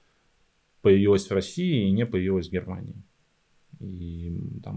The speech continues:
множество других стран затем испытывали большие трудности с тем, чтобы импортировать модель большевиков, потому что она разбивалась. Вот Великобритания, например, или С Ш А так никогда и не смогли сделать дееспособные большевизированные партии, потому что и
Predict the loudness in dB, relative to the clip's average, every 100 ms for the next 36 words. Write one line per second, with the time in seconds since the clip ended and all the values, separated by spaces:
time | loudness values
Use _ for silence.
0 | 0 2 2 0 0 0 0 0 2 4
1 | 4 2 0 0 -4 -4 -4 0 -2 -2
2 | 0 0 -2 -6 -10 -12 -10 -10 -8 -4
3 | -2 0 0 0 -2 -2 -6 -8 -6 -6
4 | -6 -6 -6 -4 -2 -4 -4 -8 -8 -8
5 | -6 -6 -6 -8 -10 -8 -8 -6 -6 -4
6 | 0 2 4 4 2 -2 -6 -20 -20 -14
7 | -8 -2 0 0 -2 0 4 4 2 0
8 | -2 0 2 2 -2 -2 -2 -2 -2 -2
9 | -2 -2 -8 -20 -20 -20 -20 -10 -2 -2
10 | 0 -2 0 0 2 0 0 -4 -6 -6
11 | -6 -2 -2 -2 -4 -6 0 0 -2 -10
12 | -10 -6 -6 -4 -4 -6 -8